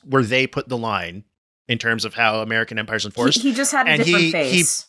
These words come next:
Speaker 1: preserved the ideals. He
Speaker 2: Yeah.
Speaker 1: kept up the noble lie that is important enough to be worth keeping up, despite being compromised and doing all these horrible things.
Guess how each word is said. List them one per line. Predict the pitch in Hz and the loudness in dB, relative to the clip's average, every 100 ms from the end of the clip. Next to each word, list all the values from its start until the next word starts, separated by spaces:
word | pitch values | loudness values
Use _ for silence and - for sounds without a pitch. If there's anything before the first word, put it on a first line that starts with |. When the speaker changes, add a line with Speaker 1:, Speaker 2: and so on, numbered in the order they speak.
| - | -4
Speaker 1:
preserved | 165 131 170 175 180 147 | 0 2 4 4 2 -2
the | 147 139 | 0 2
ideals. | 113 113 87 - - - - _ - - | 2 -2 -8 -4 0 0 -2 _ -20 -10
He | - 131 | -2 2
Speaker 2:
Yeah. | 123 | 4
Speaker 1:
kept | 160 156 | 2 2
up | 139 - | 0 2
the | 135 | 0
noble | 127 127 135 131 117 | 4 4 4 2 2
lie | 120 127 113 101 90 90 _ _ _ _ _ _ _ - | 4 6 6 4 -2 -12 _ _ _ _ _ _ _ 0
that | 127 117 | 2 4
is | 113 104 - | 2 2 0
important | 127 - 139 127 123 | -2 -2 -2 0 0
enough | 117 117 - | 0 0 -2
to | |
be | 104 104 | -8 -6
worth | 98 107 104 - - _ _ - | -2 -2 -2 -8 -16 _ _ -10
keeping | - 107 104 98 | -4 -2 -2 2
up, | 92 87 - - - - | 2 2 -4 -14 -16 -2
despite | 127 - 139 131 127 _ _ _ _ _ - | 0 2 4 2 2 _ _ _ _ _ -2
being | 143 123 | 2 2
compromised | - 131 123 113 113 110 110 | 2 0 0 2 6 6 4
and | 113 | 0
doing | 117 113 | -2 0
all | 113 | -2
these | 113 | -2
horrible | - 117 110 107 | 0 0 0 -2
things. | - 110 98 95 92 | -2 -2 -2 -4 -2